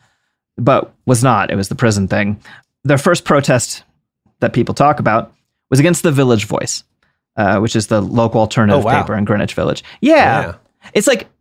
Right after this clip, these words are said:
Speaker 1: and this actually, s-, 'cause I think of the Village Voice, you know, I lived in New York in the early aughts, right? And,
Speaker 2: Mm-hmm.
Speaker 1: um,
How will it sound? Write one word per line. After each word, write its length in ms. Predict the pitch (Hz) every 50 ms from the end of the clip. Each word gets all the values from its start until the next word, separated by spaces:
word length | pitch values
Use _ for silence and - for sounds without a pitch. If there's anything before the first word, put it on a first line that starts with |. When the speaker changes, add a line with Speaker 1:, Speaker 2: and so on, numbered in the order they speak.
| _ _ _ _ _
Speaker 1:
and 100 | 196 196
this 120 | 240 247 -
actually, 200 | 262 - - 226
s-, 220 | - - 196 - -
'cause 300 | - 190 151 - - - _ -
I 180 | 165 185 202
think 200 | 185 226 208 180
of 80 | 180 156
the 80 | 151
Village 260 | 135 135 131 131 123 117
Voice, 300 | 127 120 117 117 - -
you 80 | 131
know, 80 | 123 117
I 80 | 113
lived 200 | 117 117 117 107
in 280 | 127 113 110 110 - -
New 100 | - 120
York 280 | 117 110 107 104 104 -
in 80 | 113 107
the 100 | 98 -
early 240 | 107 107 104 101
aughts, 380 | - - 101 101 95 92 - -
right? 260 | 92 104 101 98 - -
And, 200 | 110 101 104 104
Speaker 2:
Mm-hmm. 100 | 101 95
Speaker 1:
um, 240 | 95 80 104 101